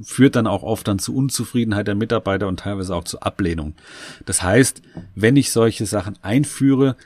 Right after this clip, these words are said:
im Idealfall, wie gesagt, das ist kein Muss, aber die Praxis zeigt, dass es deutlich besser ist, wenn ich alles aus einer Hand beziehe und die unterschiedlichsten Abteilungen dann darauf zurück oder darauf zugreifen können.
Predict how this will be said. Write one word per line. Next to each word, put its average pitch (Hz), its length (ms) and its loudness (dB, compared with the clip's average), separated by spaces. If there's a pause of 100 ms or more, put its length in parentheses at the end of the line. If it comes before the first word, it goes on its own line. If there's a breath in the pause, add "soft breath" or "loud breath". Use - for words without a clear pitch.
(200 soft breath)
im 120 200 0
Idealfall, 110 800 2
wie 101 100 0
gesagt, 98 240 -4
das 95 80 -6
ist 95 160 -10
kein 87 180 -4
Muss, 120 400 2 (260 soft breath)
aber 104 460 0
die 98 480 -4 (120)
Praxis - 560 -2
zeigt, 110 380 -4
dass 95 160 -4
es - 220 -8 (120)
deutlich 120 380 2
besser 113 300 -2
ist, 104 200 -6
wenn 98 120 -2
ich - 180 -10
alles 113 300 0
aus 104 140 -4
einer 101 320 -4
Hand 120 220 0
beziehe 120 520 2 (420 loud breath)
und 104 140 -2
die 107 140 -4
unterschiedlichsten 117 680 0
Abteilungen 101 540 0
dann 95 120 -2
darauf 92 380 -4
zurück 101 420 -4
oder 87 260 -6 (200)
darauf 87 280 -4
zugreifen 85 540 -6
können. 78 300 -12